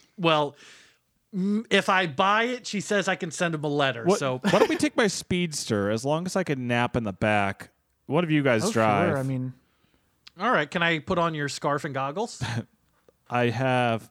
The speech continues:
Speaker 2: a
Speaker 1: Or
Speaker 2: pair for you, my friend.
Speaker 1: Oh, wow. These are custom, huh?
Speaker 2: If you look at the
Speaker 3: You know
Speaker 2: back
Speaker 3: what?
Speaker 2: strap, it says right there, pomegranate.
Speaker 1: Oh.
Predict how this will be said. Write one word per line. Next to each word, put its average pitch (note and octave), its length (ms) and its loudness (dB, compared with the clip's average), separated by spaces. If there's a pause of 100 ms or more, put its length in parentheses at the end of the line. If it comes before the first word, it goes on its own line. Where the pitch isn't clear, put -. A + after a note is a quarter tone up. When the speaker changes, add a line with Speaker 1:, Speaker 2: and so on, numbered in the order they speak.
(140)
Speaker 2:
a A#2+ 160 2
Speaker 1:
Or D3+ 140 2
Speaker 2:
pair A2+ 500 -4
for G#2+ 220 -8
you, G2 500 -4
my G2 160 -6
friend. G2 480 -8 (920)
Speaker 1:
Oh, A#3+ 420 4 (100)
wow. A3 500 2
These D#3 180 -6
are C#3+ 80 -4
custom, D#3+ 680 -2
huh? G3 320 -4
Speaker 2:
If - 80 -6
you D3 100 2
look G3 160 2
at G#3+ 60 2
the G3 80 2
Speaker 3:
You - 40 4
know G3 60 4
Speaker 2:
back C#3 200 6
Speaker 3:
what? G3 100 -2
Speaker 2:
strap, C3+ 500 0
it A#2 140 -6
says C3+ 420 0
right E3+ 220 -4
there, C#4+ 360 -6 (140)
pomegranate. D#3+ 880 -2 (220)
Speaker 1:
Oh. G3 380 -10